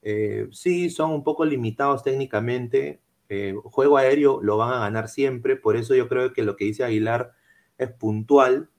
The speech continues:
tienes que jugarlo a ras del suelo, tienes que hacer el toque, pero no excesivo tampoco, pues, y no siempre todo para atrás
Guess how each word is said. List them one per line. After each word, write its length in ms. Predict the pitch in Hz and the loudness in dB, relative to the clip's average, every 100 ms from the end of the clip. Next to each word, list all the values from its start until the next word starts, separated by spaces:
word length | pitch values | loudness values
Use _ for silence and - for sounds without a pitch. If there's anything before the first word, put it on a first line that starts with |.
| _ _ _ _ | _ _ _ _
tienes 280 | 147 151 143 | 0 0 -4
que 80 | 117 | -6
jugarlo 400 | 113 120 127 117 | 0 2 2 2
a 40 | |
ras 220 | 120 123 | 0 -2
del 100 | 110 | -4
suelo, 460 | - 135 127 123 123 | 0 0 2 0 -2
tienes 180 | 135 123 | -4 -4
que 80 | |
hacer 180 | 113 127 | -6 -2
el 140 | 117 117 | -2 0
toque, 240 | 139 131 | 2 2
pero 180 | 120 110 | 2 0
no 120 | 135 | -2
excesivo 580 | - 120 113 147 123 107 | -4 -4 -4 0 2 2
tampoco, 500 | 101 98 98 87 85 | -2 -4 -6 -6 -8
pues, 140 | 98 - _ _ _ _ 110 | -12 -18 _ _ _ _ -6
y 80 | |
no 100 | 123 | -4
siempre 320 | 123 143 143 135 | 2 2 4 4
todo 300 | 139 135 135 | 6 4 4
para 180 | 120 | 2
atrás 580 | 101 123 113 101 - - | 0 0 0 -2 -10 -20